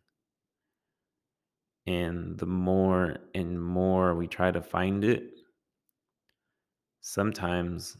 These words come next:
the worse and worse we get. During our search for happiness, sometimes we wander around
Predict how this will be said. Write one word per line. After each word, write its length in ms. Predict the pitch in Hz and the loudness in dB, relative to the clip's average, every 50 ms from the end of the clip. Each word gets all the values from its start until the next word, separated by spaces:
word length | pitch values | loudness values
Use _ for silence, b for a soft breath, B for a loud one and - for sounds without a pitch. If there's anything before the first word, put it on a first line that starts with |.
| - _ | -18 _
the 160 | - 87 90 | -6 -4 -4
worse 420 | 85 90 87 87 90 87 82 - - | -2 -2 0 0 0 0 -2 -4 -6
and 120 | 87 87 | -6 -4
worse 340 | 87 82 78 80 - - - | -4 -4 -4 -6 -8 -10 -12
we 120 | - - | -12 -14
get. 320 | - - - 87 92 73 - - - b b b b b b b _ _ _ _ _ _ _ _ _ _ _ _ _ _ _ _ _ _ _ _ _ _ _ _ _ _ _ _ _ _ _ _ _ _ _ _ _ _ _ _ _ _ _ _ _ _ _ _ _ _ _ _ _ _ _ _ _ _ _ _ _ _ _ _ _ _ _ _ _ _ _ - - 90 | -12 -8 -4 -4 -2 -4 -4 -8 -14 b b b b b b b _ _ _ _ _ _ _ _ _ _ _ _ _ _ _ _ _ _ _ _ _ _ _ _ _ _ _ _ _ _ _ _ _ _ _ _ _ _ _ _ _ _ _ _ _ _ _ _ _ _ _ _ _ _ _ _ _ _ _ _ _ _ _ _ _ _ _ _ _ _ _ -14 -6 -2
During 320 | 92 98 98 104 107 101 | 2 2 4 4 4 2
our 100 | 92 85 | 2 0
search 300 | - - 101 107 101 - | 2 4 4 4 4 4
for 120 | - 92 | 0 -2
happiness, 800 | 87 90 90 98 - - 95 92 87 85 87 90 90 - - - _ _ _ _ _ _ _ _ _ _ _ _ _ _ _ _ _ _ _ _ _ _ _ _ _ _ _ _ _ _ _ _ _ _ _ _ _ _ _ _ _ _ _ - - - | 0 2 2 0 0 0 -2 -2 -2 -2 -4 -4 -6 -10 -14 -16 _ _ _ _ _ _ _ _ _ _ _ _ _ _ _ _ _ _ _ _ _ _ _ _ _ _ _ _ _ _ _ _ _ _ _ _ _ _ _ _ _ _ _ -20 -20 -10
sometimes 680 | - - 95 90 - - 95 95 95 95 92 95 92 | -4 -4 -4 -2 -2 0 2 2 2 2 2 0 0
we 640 | 90 90 98 98 95 95 95 92 92 92 90 90 90 90 98 - - - | 0 2 4 4 4 4 4 2 0 0 -2 -6 -8 -12 -16 -16 -16 -14
wander 500 | - 92 92 92 95 95 92 95 95 92 | -8 -4 0 0 2 2 2 4 2 4
around 600 | 90 90 90 95 98 101 98 92 92 90 85 | 2 2 2 2 2 2 0 0 -2 -2 -4